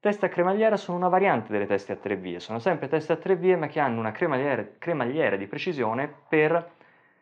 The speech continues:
posizionare appunto sempre sui singoli assi il movimento e la fotocamera in modo estremamente preciso, principalmente per macro e per architettura.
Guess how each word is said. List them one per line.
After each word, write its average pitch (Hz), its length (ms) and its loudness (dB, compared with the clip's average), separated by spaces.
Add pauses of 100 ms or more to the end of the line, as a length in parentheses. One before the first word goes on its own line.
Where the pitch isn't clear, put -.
(320)
posizionare 147 600 0
appunto 117 360 -8
sempre 143 300 -2
sui 120 140 -8
singoli 147 360 -2
assi 101 460 -4
il 139 80 -6
movimento 151 640 -2
e 123 80 4
la 127 60 4
fotocamera 151 420 0
in 131 60 -2
modo 131 340 0
estremamente 120 680 -2
preciso, 98 420 -10
principalmente 151 720 -2
per 127 120 0
macro 139 600 0
e 113 100 -8
per 101 340 -2
architettura. - 720 -10